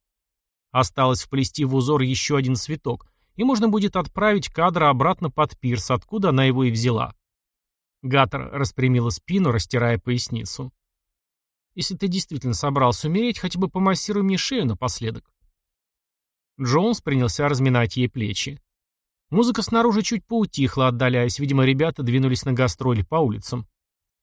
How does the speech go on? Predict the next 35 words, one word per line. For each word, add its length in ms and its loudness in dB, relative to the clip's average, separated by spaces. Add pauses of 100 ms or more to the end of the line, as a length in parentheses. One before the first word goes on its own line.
(160)
"Удачи 460 2
вам 240 2
и 60 0
кликните 460 -2
на 120 4
помощь, 380 -4
если 180 -2
вас 160 0
заметут". 440 -2 (1500)
Тут 120 -2
в 20 -18
палатку 360 2
ворвался 440 2
высокий 360 -4
мужчина 440 0
в 80 -16
плаще 420 0
до 140 -2
самого 360 0
пола, 300 0
и 160 -2
Джонс 460 0
снова 400 0
дернулся 520 0
от 140 -4
неожиданности. 640 -2 (800)
"Эй, 180 -2
полегче!" 600 0 (320)
Гаттер 360 0
шлепком 520 -2
сбросил 520 0
руку 240 -2
Джонса 420 0
с 80 -8
плеча. 460 -4